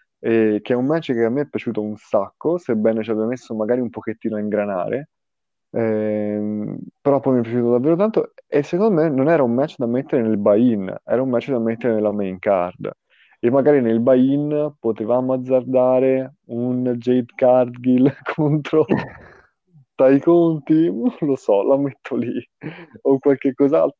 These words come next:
Speaker 1: non, non lo so, però ecco, quel match lì, anche per tutta la storia che hanno costruito a Dynamite, settimane, settimane, settimane, settimane, non lo avrei messo nel buy-in.
Speaker 2: Sì, ho,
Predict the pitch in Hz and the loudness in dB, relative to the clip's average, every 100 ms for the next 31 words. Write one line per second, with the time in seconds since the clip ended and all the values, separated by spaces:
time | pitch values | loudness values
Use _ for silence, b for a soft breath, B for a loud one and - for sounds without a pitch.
0 | 226 165 120 - 180 175 - - 170 143 | -2 0 -4 -4 -2 0 -2 -2 2 2
1 | 113 117 - 170 147 160 165 - 135 160 | 0 -6 -2 -2 0 -4 -4 -2 2 2
2 | 185 b b b b 185 240 180 117 104 | -2 b b b b -2 0 0 0 -2
3 | 110 104 104 - 110 107 107 107 104 101 | -4 -2 -4 -4 0 2 2 0 -4 -6
4 | 101 - 104 104 104 101 123 92 92 98 | -10 -6 -4 -2 0 0 0 -6 -10 -14
5 | - 98 98 95 104 101 98 - 98 98 | -16 -14 -8 -4 -4 -4 -10 -8 -4 -4
6 | 95 101 - 104 104 101 139 190 101 95 | -6 -12 -6 -4 -4 -6 -4 0 0 0
7 | - _ _ _ 127 147 151 120 143 135 | -6 _ _ _ -2 2 4 4 4 2
8 | 110 - 120 104 95 90 98 113 92 87 | -2 -4 -4 -2 -2 -2 0 -2 -4 -10
9 | - _ _ _ _ _ _ _ _ _ | -18 _ _ _ _ _ _ _ _ _
10 | _ _ _ _ _ _ 123 101 95 92 | _ _ _ _ _ _ -4 -2 -4 -6
11 | 92 | -10